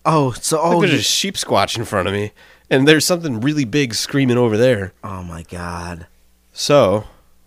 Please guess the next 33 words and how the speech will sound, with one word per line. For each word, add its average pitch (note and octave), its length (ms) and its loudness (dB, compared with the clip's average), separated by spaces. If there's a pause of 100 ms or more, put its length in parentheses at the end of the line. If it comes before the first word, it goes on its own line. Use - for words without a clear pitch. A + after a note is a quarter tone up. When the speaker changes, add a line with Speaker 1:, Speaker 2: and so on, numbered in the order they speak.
Speaker 2:
they G2+ 180 -2
said G#2+ 280 -4
that F#2+ 240 -4
the F2+ 100 -8
sheep - 260 -10
squatch - 400 -12
looked A#2 260 -6
up G#2+ 220 -4 (440)
in G2 140 -6
what F2 120 -6
seemed A#2 400 -6
to A2 60 -16
be G2 320 -8 (460)
startled, - 600 -4 (1000)
and F#2 160 -6
then G#2 140 -2
it - 60 -4
let A#2 220 -2
out G2+ 180 -6
a F#2 100 -8
pathetic G2+ 560 -10
whimper, F2+ 400 -6 (600)
turned, C3 420 -4
and G2 160 -6
it - 180 -10
sprint - 600 -8 (920)
in G#2 80 -10
the F#2 160 -8
opposite G#2+ 460 -6
direction F#2 440 -8
of F2 120 -12
the F2+ 60 -12
noise. - 380 -14